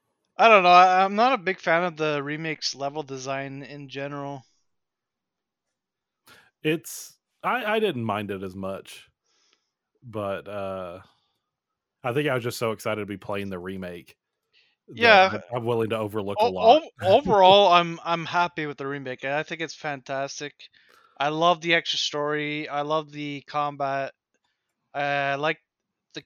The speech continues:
Speaker 1: characters so much more this time around. Uh, but it's, uh,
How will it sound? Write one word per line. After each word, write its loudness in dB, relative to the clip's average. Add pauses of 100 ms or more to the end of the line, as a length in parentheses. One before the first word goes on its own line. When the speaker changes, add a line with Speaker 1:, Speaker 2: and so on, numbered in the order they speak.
Speaker 1:
characters -4 (100)
so -4
much -6
more -8
this -14
time -12
around. -10 (800)
Uh, -6
but -6
it's, -6
uh, -4